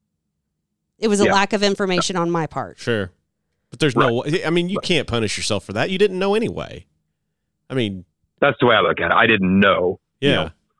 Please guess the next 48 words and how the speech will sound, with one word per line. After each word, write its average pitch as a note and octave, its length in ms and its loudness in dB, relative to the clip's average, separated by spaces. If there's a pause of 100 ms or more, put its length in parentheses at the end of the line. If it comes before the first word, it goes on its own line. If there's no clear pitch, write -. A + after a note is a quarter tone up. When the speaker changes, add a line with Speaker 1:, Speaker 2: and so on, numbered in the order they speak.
(440)
Speaker 3:
Yeah. A#2 220 0 (400)
Speaker 1:
You E3 80 -20
still E3 260 -10
wear D#3 160 -6
the C#3+ 100 -8
shirt. - 360 -12 (320)
Speaker 3:
Hey, C3+ 120 4
I C#3+ 80 2
got D#3+ 140 2
another G#2 300 2
story. F2+ 400 0 (220)
Speaker 1:
<laughs> - 180 0
Speaker 3:
I, D#5 80 4 (200)
and D3 100 2
I D3 140 0
actually, F3 340 2
Speaker 1:
So, C3 60 2
Speaker 3:
whenever C3 280 2
I G#2 60 -2 (180)
Speaker 1:
I, D4 320 0
I - 20 0
mean, F4+ 160 4
I G#4 320 6
have A4 80 2
a - 80 -12
point G#4 280 4
here D4+ 160 0
because B3+ 320 0
these E4+ 240 0
moms D#4 340 4
are C4 80 2
the A3+ 80 2
ones B3+ 400 0
not A3+ 320 2
walking C4 360 2
into A#3 140 -2
Target, C4 440 0
making A#3+ 460 -2
their G3+ 120 0
stock, D#4 400 2 (500)
stocks - 600 0 (260)
and A3 140 0
the A3 40 0
prices C#4+ 460 0
of, G#3 260 -2 (420)
they're D4+ 100 0
going F4+ 240 4
crazy. F#4+ 600 2